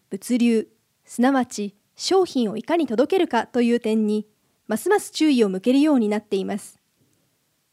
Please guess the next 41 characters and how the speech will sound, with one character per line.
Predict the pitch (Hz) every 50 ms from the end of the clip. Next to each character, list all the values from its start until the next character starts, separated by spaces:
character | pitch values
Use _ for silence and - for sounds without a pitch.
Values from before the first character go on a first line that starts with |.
| _ _
物 | - 233 - - 262
流 | 262 277 277 269
業 | 240 285 277
務 | 262 240 226
に | 220 208 214
お | 214
い | 208 202
て、 | 202 - 202 202 202 - _ _ _ _ _ _
ス | _ - - -
ピ | - 254 254
ー |
ド | 240 247 -
と | 254 247
効 | - 233 233 285
率 | 339 320 - -
性 | - 330 320 320
の | 320 320
向 | - 302 311 320
上 | 302 320 311 302
が | 294 294 294
求 | 247 247 269 262
め | 262 277
ら | 285 277
れ | 269
て | 262 247
い | 226 220
る | 202 214
の | 208 196
で | 208 202
す。 | 208 - - - _ _ _ _ _ _ _ _ _ _ _ _ _ _ _ _ _ _ _ _ _ _ _ _ _ _ _ _ _ _ _ _ _ -
以 | 294
前 | 311 415 415
に | 370 330 302
は | 277 262
存 | 254 - 254 262 262
在 | 254 269 269
し | 269 - 262
な | 269 262
か | - 233
っ | 226 _
た | - 202 208 220